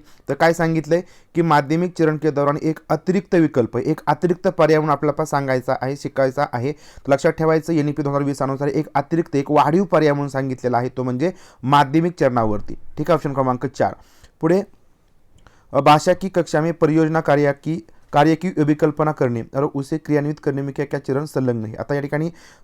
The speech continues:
जे प्रोजेक्ट मेथड आहे, आपल्याला एखादा, अ, प्रोजेक्ट करायचा असेल तर त्यासाठी या ठिकाणी जी,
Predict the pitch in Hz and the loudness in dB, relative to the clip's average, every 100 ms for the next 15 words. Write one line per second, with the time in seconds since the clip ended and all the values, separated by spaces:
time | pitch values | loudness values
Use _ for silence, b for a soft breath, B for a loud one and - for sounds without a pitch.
0 | 131 160 165 147 180 185 170 156 143 139 | -4 0 2 2 2 0 0 2 2 2
1 | 143 - - 127 151 151 147 143 147 175 | -2 -8 -4 0 2 2 2 2 2 0
2 | B B _ 135 139 151 160 - 156 151 | B B _ 0 2 2 2 2 2 2
3 | 151 - 156 175 143 175 175 165 143 147 | 0 0 -2 -2 -2 2 2 2 0 -2
4 | 135 143 139 143 | -2 -4 -2 -2